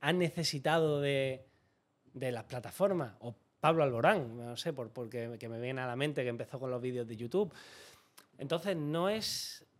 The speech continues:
por eso, tío, las industrias tradicionales para mí siempre van a jugar un papel fundamental. La clave va a estar en cómo se sepan adaptar o cómo sepan aprovechar esta,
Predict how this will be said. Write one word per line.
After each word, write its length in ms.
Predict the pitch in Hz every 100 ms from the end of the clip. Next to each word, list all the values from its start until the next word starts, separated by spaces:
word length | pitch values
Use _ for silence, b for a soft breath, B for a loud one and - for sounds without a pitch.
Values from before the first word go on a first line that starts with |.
| _ _ _ -
por 100 | 156
eso, 100 | 175
tío, 140 | 202
las 140 | 185 143
industrias 320 | 139 175 196
tradicionales 440 | 196 190 185 180
para 200 | 185 147
mí 80 | 156
siempre 340 | 156 185 185 165
van 140 | 151
a 40 |
jugar 280 | 131 147 143
un 100 | 143
papel 240 | 139 127 135
fundamental. 640 | 139 127 117 117 165 120 B B B B B
La 220 | 143 131
clave 300 | 143 143 156
va 60 | 160
a 40 |
estar 260 | 160 175 185
en 160 | 202 135
cómo 260 | 147 165
se 140 | 175 151
sepan 340 | 160 147 139
adaptar 420 | 135 127 - 151
o 120 | 165 -
cómo 220 | 165 160
sepan 280 | 170 151 139
aprovechar 520 | 131 127 123 - 135
esta, 500 | 120 - 120 113 107